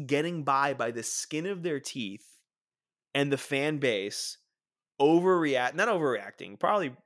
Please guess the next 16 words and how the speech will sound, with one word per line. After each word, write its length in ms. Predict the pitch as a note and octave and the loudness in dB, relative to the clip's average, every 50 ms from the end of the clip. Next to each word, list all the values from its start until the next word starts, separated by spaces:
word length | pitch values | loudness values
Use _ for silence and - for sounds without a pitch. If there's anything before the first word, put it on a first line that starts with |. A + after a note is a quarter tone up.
| _ _ _ - | _ _ _ -8
reacting, 680 | B2+ B2 A#2+ A2+ A#2 B2 - - B2+ A#2+ A2+ A2 G#2+ - _ _ _ _ - | -2 0 2 2 2 0 -2 -6 -12 -12 -12 -14 -16 -20 _ _ _ _ -2
no, 240 | D#3 D#3 C3 G#2 G2 | 0 2 2 0 2
definitely 360 | - E3 D3+ C#3 - C3 A#2+ | 2 2 2 2 0 -2 0
overreacting 600 | A#2 A2+ A2 G#2 F#2 F#2 F2+ E2 F2 - - G2 - _ _ _ _ _ _ | 0 0 0 -2 -6 -10 -10 -12 -14 -14 -18 -20 -20 _ _ _ _ _ _
because 220 | - D3+ E3 F3 D#3+ | -4 0 2 2 4
they 120 | D#3 D#3+ D#3+ | 4 4 4
don't 200 | D#3+ E3 E3+ E3 - _ | 4 2 0 -2 -8 _
think 280 | - E3 D#3+ D#3 D3 - | -4 -4 -4 -4 -4 -4
that 200 | C#3 B2+ A#2+ A#2 | -4 -4 -2 -2
Louisiana 600 | B2 B2 B2 B2 A#2 A#2 A2+ A2+ G#2+ A2+ A2 A2 | -2 -4 -4 -4 -6 -8 -6 -6 -4 -4 -4 -4
is 100 | G#2+ G#2+ | -4 -4
that 180 | G#2+ G2 G2 - | -4 -6 -4 -4
good 140 | - G2+ | -6 -6
of 80 | G2+ G2 | -6 -8
a 60 | F2 | -12
team. 420 | - - - A2 A2+ B2+ D3+ F3 | -14 -14 -12 -10 -10 -10 -12 -12